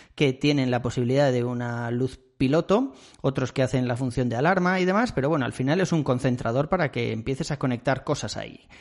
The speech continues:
Eh, pues básicamente porque yo empecé así. Eh, para que os hagáis una idea, yo tenía una caldera, eh, aquí en casa, para la calefacción de casa, de el, <laughs> finales de los ochenta. Tenía muchos años.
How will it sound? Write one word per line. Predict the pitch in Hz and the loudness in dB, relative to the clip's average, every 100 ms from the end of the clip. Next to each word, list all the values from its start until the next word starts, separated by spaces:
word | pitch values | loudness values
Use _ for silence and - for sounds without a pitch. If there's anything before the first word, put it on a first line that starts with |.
| - - - - | -20 -20 -20 0
Eh, | 151 147 147 147 151 | 4 6 6 4 2
pues | 160 143 | 0 2
básicamente | 170 185 226 214 226 233 | 2 0 2 0 2 0
porque | 233 160 - 143 135 - - | 0 -2 2 2 2 -6 -18
yo | 165 196 | 0 2
empecé | 202 196 139 | 2 0 -2
así. | - 123 196 - - - | -2 -4 -4 -16 -20 -10
Eh, | 135 139 131 - - | -4 -2 -2 -6 -4
para | 160 151 | -2 0
que | |
os | 151 | 0
hagáis | 156 208 | 0 2
una | 247 | 2
idea, | 214 214 202 - | 4 2 0 -6
yo | 156 160 | -4 0
tenía | 170 165 | 0 0
una | 156 151 | 0 0
caldera, | 139 190 156 180 - 175 | 2 2 2 -2 -8 -4
eh, | 127 | -2
aquí | 120 117 | -2 -2
en | 135 | -2
casa, | 160 - 135 | -2 -4 -4
para | - 113 | -4 -4
la | 113 | -6
calefacción | - 123 - - 135 | -6 -10 -8 -6 -4
de | 135 | -4
casa, | - 147 - | -4 -6 -8
de | 143 143 170 160 | 0 2 2 2
el, | 131 123 123 | 0 -2 -4
<laughs> | 135 | -6
finales | - 139 151 151 139 | 0 4 4 4 2
de | 143 | 2
los | 139 | 4
ochenta. | 139 - 131 120 110 120 | 2 2 -2 -2 -6 -8
Tenía | - 131 131 | -4 -2 0
muchos | 135 143 147 | 2 2 2
años. | 127 110 107 | -2 -4 -10